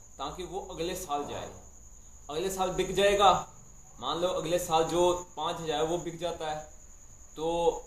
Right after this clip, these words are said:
जो cost of production होगी वो पाँच हजार होगी। अब हम क्लोजिंग स्टॉक नहीं दिखाएंगे।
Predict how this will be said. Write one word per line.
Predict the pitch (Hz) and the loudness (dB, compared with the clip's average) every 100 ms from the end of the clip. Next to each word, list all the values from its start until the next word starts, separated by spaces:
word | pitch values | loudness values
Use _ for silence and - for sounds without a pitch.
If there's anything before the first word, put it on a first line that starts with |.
| - - | -12 -10
जो | 156 151 | -10 -4
cost | 156 160 | -4 -2
of | 175 - | -6 -8
production | 156 156 160 - 175 | -4 -4 -4 -6 -2
होगी | 165 170 165 - - - | -2 0 -2 -4 -14 -10
वो | 143 | -8
पाँच | 147 143 160 170 | -4 -2 -2 0
हजार | 165 165 | 2 6
होगी। | 165 160 165 - - - | 6 4 2 -2 -8 -6
अब | 202 | -4
हम | 190 190 - | -4 -6 -6
क्लोजिंग | 160 156 156 | -8 -6 -6
स्टॉक | 147 135 | -8 -10
नहीं | 147 185 | -8 -8
दिखाएंगे। | 165 107 85 85 | -8 -10 -12 -14